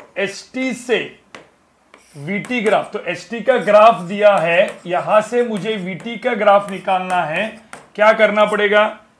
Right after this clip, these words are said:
क्या करना पड़ेगा? डेरिवेटिव, सबको पता है। अरे मुझे बता ना, एसटी से वीटी, अब आप इक्वेशन बताओ मुझे। अरे इक्वेशन में भी तो ऐसे ही करते थे, एसटी का इक्वेशन दिया है, अरे वीटी का इक्वेशन निकालना है, क्या करना पड़ता था?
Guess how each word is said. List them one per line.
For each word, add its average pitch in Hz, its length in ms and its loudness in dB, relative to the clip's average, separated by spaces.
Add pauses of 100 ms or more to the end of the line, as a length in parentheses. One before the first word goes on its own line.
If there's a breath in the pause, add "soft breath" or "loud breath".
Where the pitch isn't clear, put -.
(160)
क्या 202 160 0
करना 202 300 -2
पड़ेगा? 202 380 -2
डेरिवेटिव, 190 1080 -6
सबको 180 340 -14
पता 185 320 -8
है। 170 540 -12 (1300 soft breath)
अरे 180 140 -10
मुझे 175 200 -4
बता 202 160 -4
ना, 233 80 0
एसटी 202 300 -2
से 214 160 -4
वीटी, 190 300 -6
अब 208 120 2
आप 202 160 0
इक्वेशन 202 480 -8
बताओ 202 260 -6
मुझे। 202 180 -6
अरे 214 140 0
इक्वेशन 208 420 -6
में 214 120 -4
भी 220 60 -10
तो 208 80 -4
ऐसे 214 200 -6
ही 202 60 -10
करते 202 180 -6
थे, 196 120 -4
एसटी 190 240 -10
का 214 120 -4
इक्वेशन 202 420 -8
दिया 208 220 -2
है, 208 140 -2 (260 loud breath)
अरे 202 120 0
वीटी 190 280 -4
का 214 80 4
इक्वेशन 208 360 0
निकालना 208 340 -2
है, 196 60 -4
क्या 214 180 -2
करना 214 280 -2
पड़ता 208 280 -6
था? 202 380 -8